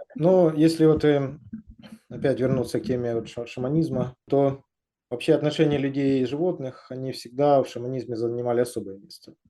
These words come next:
Вот. И если вообще проследить вот развитие исторической мысли, именно религиозной мысли, вернее, религиозной мысли в исторической перспективе, то <clears throat> можно увидеть, что самыми первыми покровителями, вот именно духовными покровителями человека, это были именно животные.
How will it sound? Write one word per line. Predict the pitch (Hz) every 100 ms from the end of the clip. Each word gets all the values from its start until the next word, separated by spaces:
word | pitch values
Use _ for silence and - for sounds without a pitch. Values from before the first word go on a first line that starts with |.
| _ -
Вот. | 101 95 -
И | - 117 117 113 110 - - - _ _ - - -
если | 110 127 113 127
вообще | 120 - 127
проследить | 127 135 131 127
вот | 117
развитие | 120 123 117 -
исторической | - 120 110 -
мысли, | 160 180 - 120 - - -
именно | 110 110 107
религиозной | 104 110 151 160 127
мысли, | 120 110 113 110 _ - - 110 _ _ - 113
вернее, | 110 110 113 107 107 101 - 117 123
религиозной | 120 131 120 120
мысли | 113 101
в | 110
исторической | - 117 107 110
перспективе, | 117 - 156 226 190 123
то | 139 131 131 - _
<clears throat> | -
можно | 147 143 147 147
увидеть, | 147 156 131
что | - 139 131 113 - - - - - - _ - -
самыми | - 151 151 147
первыми | 143 165 135 131 127 120 _ _ _ -
покровителями, | 123 135 160 165 131 123 120
вот | 113
именно | 117 113
духовными | 110 - 123 113 107
покровителями | 110 117 113 110 110 107
человека, | - 120 156 185 120
это | 120
были | 127 127
именно | 120 117
животные. | 113 127 123 -